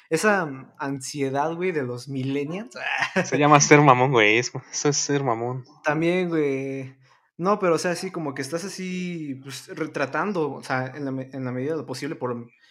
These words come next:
Speaker 1: por lo menos, si sales, pues, respeta las medidas. Y en ese sentido, como que trato de guardar la distancia cuando voy a comprar algo, güey, y de repente se acerca alguien por atrás y digo,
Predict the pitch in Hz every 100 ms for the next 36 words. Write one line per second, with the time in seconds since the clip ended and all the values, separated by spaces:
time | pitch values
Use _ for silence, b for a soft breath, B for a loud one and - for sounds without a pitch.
0 | b - 147 143 160 135 139 131 170 196
1 | 190 139 127 139 135 143 120 120 123 139
2 | 196 - 349 B B - 143 147 170 156
3 | 131 156 160 151 135 127 127 - 143 175
4 | 151 135 127 120 117 123 123 139 156 127
5 | 139 139 160 135 123 135 156 135 131 147
6 | 160 180 220 214 _ 151 135 127 127 156
7 | 180 147 147 147 170 175 170 127 123 151
8 | 180 190 160 151 151